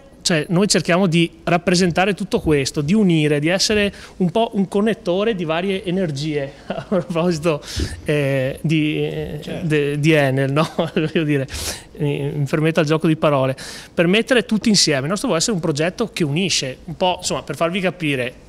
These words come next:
Speaker 1: insomma, col tempo, am-, il nostro benchmark può essere quello che è il Barcellona per la Catalogna, cioè, voglio dire, un territorio che si riunisce, che riconosce nell'eccellenza sportiva e tutto quello che ci va dietro.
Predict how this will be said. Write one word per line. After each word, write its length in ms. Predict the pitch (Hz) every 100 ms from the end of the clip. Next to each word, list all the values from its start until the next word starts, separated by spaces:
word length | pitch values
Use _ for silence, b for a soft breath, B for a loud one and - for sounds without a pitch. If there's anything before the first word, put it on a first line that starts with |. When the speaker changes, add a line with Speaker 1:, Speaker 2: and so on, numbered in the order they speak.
| - - -
Speaker 1:
insomma, 220 | 135 117 - - - -
col 220 | 180 180
tempo, 580 | 175 151 135 - 131 - - - -
am-, 220 | 156 170 - - -
il 60 | 156
nostro 280 | 170 180 165
benchmark 600 | 165 170 170 160 196 190
può 160 | - 156
essere 260 | 165 175
quello 200 | 170 180
che 160 | - 151
è 40 |
il 100 | 175
Barcellona 580 | 160 156 156 156 180 185
per 360 | - 156 160 - B B
la 120 | 151
Catalogna, 680 | 165 156 139 156 180 160 139
cioè, 200 | 165 156
voglio 160 | 170
dire, 200 | 165 156 214
un 140 | 226
territorio 480 | 233 214 - 190 226
che 100 | 190
si 220 | - 202
riunisce, 680 | 233 262 180 190 - 262 262 B B B B B B -
che 220 | 262 269
riconosce 640 | 208 233 311 233 233 240 262
nell'eccellenza 600 | 226 208 196 208 208 220
sportiva 880 | 214 214 - - 196 233 262 - - - - -
e 180 | 226 -
tutto 220 | 226 226
quello 160 | 214 220
che 120 | 170
ci 80 | 156
va 100 | 131
dietro. 400 | 160 151 139